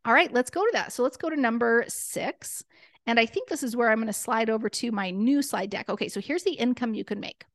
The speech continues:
Let's go ahead and go to the new slide deck over here. And we're gonna just walk through, like, how as a local preschool, okay, as a local preschool, how did I make money? How will you make money? How much can you make? Now, fifteen years ago, you remember that I had four classes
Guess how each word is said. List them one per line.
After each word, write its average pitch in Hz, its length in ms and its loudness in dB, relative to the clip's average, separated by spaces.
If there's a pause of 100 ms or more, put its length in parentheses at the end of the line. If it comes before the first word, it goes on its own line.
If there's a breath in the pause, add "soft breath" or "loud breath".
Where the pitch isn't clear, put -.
(440 soft breath)
Let's - 160 0
go 466 120 2
ahead 440 140 4
and 254 100 2
go 254 100 6
to 254 140 -4
the 226 100 0
new 208 240 0
slide 247 320 -2
deck 190 200 -6
over - 160 -6
here. 370 380 0 (680)
And 247 80 4
we're 311 100 4
gonna 508 180 2
just - 200 2
walk 277 260 6
through, 311 160 -2
like, 233 340 -2 (460 soft breath)
how 285 260 8
as - 160 2
a 240 40 6
local 226 420 6
preschool, 185 580 0 (200)
okay, 214 260 0 (260 loud breath)
as 262 100 -2
a 294 40 4
local 349 300 6
preschool, 254 340 0
how 233 200 6
did 285 140 2
I 262 120 6
make 226 220 0
money? 226 220 0
How 269 180 2
will 269 100 -2
you 240 140 0
make 190 200 -6
money? - 320 -10 (100)
How 240 120 2
much 247 220 0
can 226 120 -6
you 220 80 -4
make? - 280 -12 (320 loud breath)
Now, 285 120 4
fifteen 392 520 -2
years 262 200 4
ago, 302 160 4
you 285 140 4
remember 254 400 4 (400 loud breath)
that 277 100 4
I 302 100 6
had 262 520 2
four 208 240 2
classes 285 640 -2